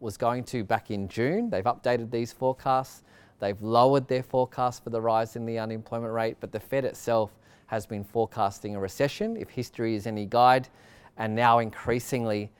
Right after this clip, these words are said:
uh, the market is becoming more and more comfortable with a soft landing. Now,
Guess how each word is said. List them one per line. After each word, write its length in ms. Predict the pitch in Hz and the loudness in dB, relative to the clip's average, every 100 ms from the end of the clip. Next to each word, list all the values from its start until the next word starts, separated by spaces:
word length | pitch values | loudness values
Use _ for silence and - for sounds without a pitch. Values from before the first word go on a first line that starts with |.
| - _ - | -20 _ -6
uh, 160 | 101 | -4
the 100 | 101 | -2
market 400 | 104 101 104 - | -2 0 0 -2
is 120 | 98 98 | -10 -10
becoming 420 | 101 117 101 98 | -12 -8 -8 -6
more 280 | 98 104 104 | -4 -2 -2
and 80 | |
more 140 | 95 95 | -4 -6
comfortable 600 | - 101 95 - 92 95 | -6 -8 -8 -10 -8 -4
with 160 | 95 87 | -4 -6
a 80 | |
soft 340 | 95 - 92 - | -8 -8 -8 -6
landing. 480 | 90 92 90 87 85 _ _ _ _ | -6 -6 -8 -10 -12 _ _ _ _
Now, 420 | 110 110 107 104 | -2 4 4 4